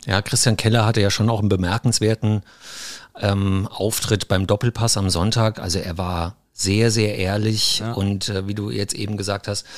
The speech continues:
Speaker 1: er war auch sehr gedrückt von seiner Stimmung her. Er hat auch zwischendurch gesagt, ja, es war nicht ausreichend. Er sagt aber auch, ja, es gibt keine Alternative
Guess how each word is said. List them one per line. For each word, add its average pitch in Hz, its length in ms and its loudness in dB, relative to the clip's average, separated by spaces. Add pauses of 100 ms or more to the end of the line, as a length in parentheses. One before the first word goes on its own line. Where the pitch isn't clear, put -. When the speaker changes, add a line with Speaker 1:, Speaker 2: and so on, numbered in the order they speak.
(320)
Speaker 1:
er 90 140 -4
war 92 100 0
auch 98 140 -4
sehr 107 240 2
gedrückt 113 460 2
von 110 200 0
seiner 101 240 2
Stimmung 113 380 0
her. 104 300 2
Er 92 100 0
hat 101 180 -4
auch 113 140 -8
zwischendurch 110 520 2
gesagt, 98 320 2
ja, 101 180 2
es 110 160 0
war 104 140 2
nicht 113 280 2
ausreichend. 127 840 0 (320)
Er 107 140 0
sagt 117 280 2
aber 127 240 2
auch, 135 380 4 (880)
ja, 107 240 0 (220)
es - 240 0
gibt 135 220 2
keine 127 320 2
Alternative 123 1120 4